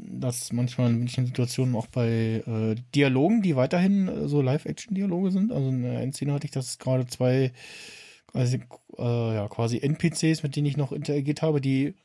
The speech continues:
dann weiterliefen und ich ging zu was anderem und hab dann da die nächste Quest angequatscht und im Hintergrund sah ich dann, wie dann die beiden, äh, von eben da noch, äh, weiterliefen. Und das fand ich ganz interessant.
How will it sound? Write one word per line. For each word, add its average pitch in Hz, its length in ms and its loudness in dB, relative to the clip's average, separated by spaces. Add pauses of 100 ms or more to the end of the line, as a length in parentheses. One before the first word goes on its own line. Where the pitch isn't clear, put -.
(100)
dann 131 240 0
weiterliefen 180 720 0
und 147 80 0
ich - 120 -8
ging 151 220 -2
zu 151 160 -2
was 139 100 0
anderem 175 360 0
und - 240 -4 (880)
hab - 140 -4
dann 147 120 2
da 139 140 0
die 147 100 0
nächste 156 460 0
Quest - 380 -2
angequatscht 156 480 0
und 151 180 -2
im 151 60 0
Hintergrund 151 420 0 (120)
sah 143 420 0
ich 151 100 -2
dann, 147 300 2
wie 139 100 0
dann 131 400 0
die 135 100 -2
beiden, 127 560 0
äh, 123 220 0
von 131 180 -4
eben 139 200 -2
da 113 100 2
noch, 113 180 -2
äh, 113 260 -4
weiterliefen. 123 600 0
Und 110 260 -2
das - 140 -4
fand 123 160 -2
ich 123 80 -6
ganz 123 140 -4
interessant. - 440 0